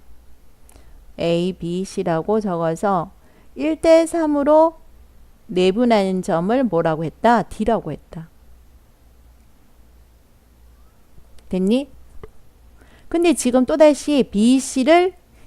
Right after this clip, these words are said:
이 대 삼으로 외분한대. 그러면은 얘를 어떻게 해줘야 되겠니?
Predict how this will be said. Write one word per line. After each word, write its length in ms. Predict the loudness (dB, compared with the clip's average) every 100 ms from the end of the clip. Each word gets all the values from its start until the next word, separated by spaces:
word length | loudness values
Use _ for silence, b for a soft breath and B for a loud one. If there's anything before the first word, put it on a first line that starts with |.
| 0
이 120 | 2
대 180 | 6 4
삼으로 480 | 4 0 2 4 4
외분한대. 840 | 4 4 4 4 -2 -2 -8 -12 -14 -20 -20 -20 -20 -20 -14
그러면은 600 | -4 -2 -2 0 0 -2 b b b 4
얘를 220 | 6 6
어떻게 380 | 2 -4 -2 -2
해줘야 260 | 0 -4
되겠니? 720 | -4 -6 -8 -4 -2 -2 -4